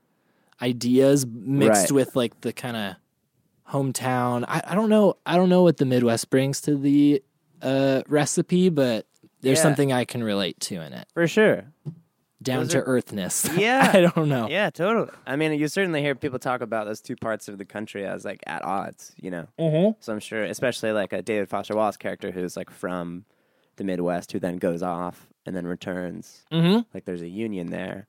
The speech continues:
Speaker 2: of, like, American identity or something.
Speaker 1: Maybe that's it.
Speaker 2: Heck yeah.
Speaker 1: Yeah.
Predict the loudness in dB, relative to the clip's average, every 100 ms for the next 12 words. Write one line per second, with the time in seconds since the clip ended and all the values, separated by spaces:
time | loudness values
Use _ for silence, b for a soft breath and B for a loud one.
0 | _ _ -14 -10 -8 -8 -8 -10 -10 -12
1 | -10 -8 -8 -8 -10 -12 -14 -12 -14 -16
2 | _ _ _ _ -12 -6 -4 -4 -4 -6
3 | -6 _ _ _ _ -20 -16 -14 -14 -18
4 | _ _ -20 -6 -4 -4